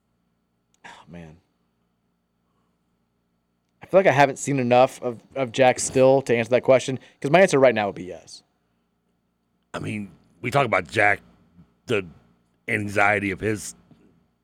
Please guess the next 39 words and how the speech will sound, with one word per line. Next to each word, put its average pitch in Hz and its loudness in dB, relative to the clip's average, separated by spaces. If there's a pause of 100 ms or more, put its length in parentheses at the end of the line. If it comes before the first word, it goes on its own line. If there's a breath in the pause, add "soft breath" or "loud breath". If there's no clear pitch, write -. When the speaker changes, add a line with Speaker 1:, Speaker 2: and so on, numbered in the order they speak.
(260)
Speaker 2:
you 117 -10
know, 82 -12
missing 95 -10
throws. 92 -4
I 87 -12
mean, 90 -6
he's - -14 (800)
four 143 0
interceptions, 107 -4
five 104 -2
T, 104 -10
even 151 -2
though 113 0
one 98 -2
interception 90 -8
is - -10 (140)
the, 104 -8
the, 92 -8 (160)
the 90 -6
bomb 87 -4
at 78 -10
the 76 -8
half, 78 -6
so - -14
we'll 87 -8
give 82 -6
him 80 -14
Speaker 1:
Yeah. 120 0
Speaker 2:
slack 82 -2
on 78 -6
that. 87 -6
But - -18
still, 101 -4 (540 soft breath)
five-to-three 113 -2
is 78 -10
not 87 -4
a, 90 -6
a - -6
s-, 95 -10